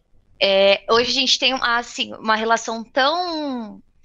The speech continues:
tão próxima que é muito difícil eu precisar abrir um B D D pra,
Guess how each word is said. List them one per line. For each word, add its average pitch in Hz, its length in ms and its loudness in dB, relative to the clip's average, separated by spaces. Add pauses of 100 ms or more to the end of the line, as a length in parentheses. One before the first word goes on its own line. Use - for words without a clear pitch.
(460)
tão 311 160 2
próxima 226 880 0 (180)
que 233 520 -2
é 226 80 2
muito 285 280 0
difícil 320 420 -2
eu 285 40 -4
precisar 240 680 0 (600)
abrir 214 380 -2
um 240 80 -4
B 233 80 2
D 226 140 2
D 214 320 2
pra, 220 400 2